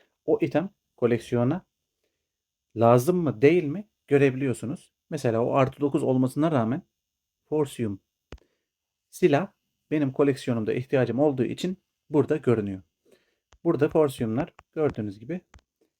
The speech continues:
lazım değilse eğer o item koleksiyona şu zaten ibare çıkmıyor.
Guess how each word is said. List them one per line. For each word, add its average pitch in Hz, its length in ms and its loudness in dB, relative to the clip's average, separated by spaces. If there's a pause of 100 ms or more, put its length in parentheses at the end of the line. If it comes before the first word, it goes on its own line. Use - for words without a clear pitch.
(100)
lazım 151 420 4
değilse 165 340 2
eğer 110 360 0
o 120 120 -4
item 127 300 -8 (280)
koleksiyona 117 640 -4 (1160)
şu - 480 0
zaten 127 400 2
ibare 143 540 -2
çıkmıyor. 101 500 -8